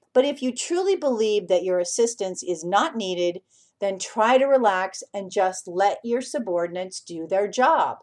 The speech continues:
It can be difficult, but in the long run, it will be good for you to get comfortable with delegation as you climb to the next level of your success. Key number five, reward subordinates for a job well done.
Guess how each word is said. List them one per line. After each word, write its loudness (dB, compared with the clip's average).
It -8
can -4
be 2
difficult, -4
but 6
in 2
the -2
long 0
run, -6
it 4
will 0
be -2
good 2
for -6
you 0
to -6
get -4
comfortable -2
with 2
delegation 0
as 2
you -4
climb 0
to -4
the 0
next 0
level 2
of 0
your 0
success. -6
Key -2
number 0
five, -6
reward 2
subordinates -2
for 4
a 2
job 4
well 4
done. -2